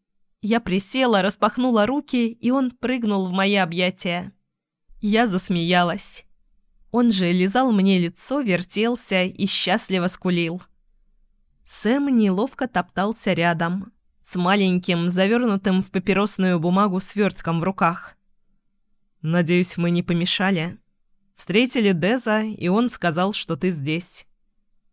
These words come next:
Я встала с Норманом на руках. "Совсем не помешали".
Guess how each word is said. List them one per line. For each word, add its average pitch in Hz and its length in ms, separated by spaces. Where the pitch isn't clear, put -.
Я 196 200
встала 170 480
с - 160
Норманом 175 600
на 180 80
руках. 185 580
"Совсем 175 600
не 175 100
помешали". 180 760